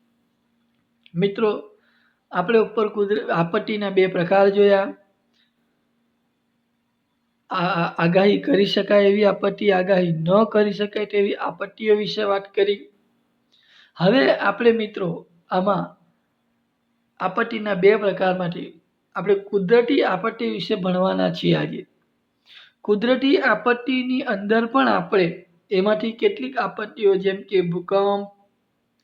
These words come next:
વાવાઝોડું, સુનામી, પૂર અને દુષ્કાળ,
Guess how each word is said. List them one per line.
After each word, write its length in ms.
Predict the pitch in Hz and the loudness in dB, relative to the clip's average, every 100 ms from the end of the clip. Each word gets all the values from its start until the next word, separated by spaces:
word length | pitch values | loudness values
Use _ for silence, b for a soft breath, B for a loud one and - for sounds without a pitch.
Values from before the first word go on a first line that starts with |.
| _ _ | _ _
વાવાઝોડું, 1080 | 160 170 190 190 202 196 202 202 202 277 - _ _ _ _ _ _ | -6 0 2 2 4 4 4 0 -4 -10 -16 _ _ _ _ _ _
સુનામી, 760 | 185 190 202 208 208 208 214 - _ _ _ _ | -12 -6 -4 -4 -6 -6 -8 -12 _ _ _ _
પૂર 460 | 214 220 220 277 - _ _ _ _ 185 | -8 -2 -2 -4 -10 _ _ _ _ -8
અને 460 | 175 208 302 - - | -6 -4 -6 -12 -6
દુષ્કાળ, 520 | 196 196 - 165 - | -4 -4 -6 -8 -8